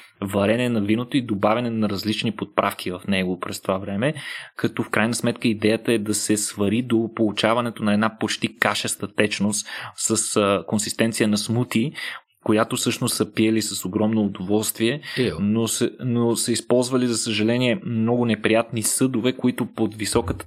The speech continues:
Speaker 1: температура и, а, комбинацията с киселинността на виното, а, са можели, а, с-, реално са извличали и са получавали, а, опасни съединения на тежки метали, които,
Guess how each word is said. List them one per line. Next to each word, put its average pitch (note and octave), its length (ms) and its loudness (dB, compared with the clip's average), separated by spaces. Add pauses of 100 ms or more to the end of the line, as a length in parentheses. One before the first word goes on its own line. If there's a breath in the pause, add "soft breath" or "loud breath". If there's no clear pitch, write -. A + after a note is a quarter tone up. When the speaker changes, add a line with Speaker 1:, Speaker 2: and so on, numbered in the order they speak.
Speaker 1:
температура A2 720 0 (500 loud breath)
и, A#2+ 320 2 (120)
а, G#2+ 280 2
комбинацията A2 680 0
с - 200 -4
киселинността G#2 680 0
на A#2 120 0
виното, A2 560 0 (340 loud breath)
а, G#2+ 260 2
са - 160 -4
можели, A#2+ 680 2
а, A2 280 4 (160)
с-, - 220 -6 (240)
реално A#2+ 400 4
са C#3+ 160 2
извличали A2+ 760 2
и A2 100 -2
са - 180 -8
получавали, G#2+ 880 2
а, G2 320 2
опасни - 360 0
съединения G#2+ 480 0
на G2+ 100 0
тежки - 260 -2
метали, F#2+ 480 -2 (360 loud breath)
които, A2 640 2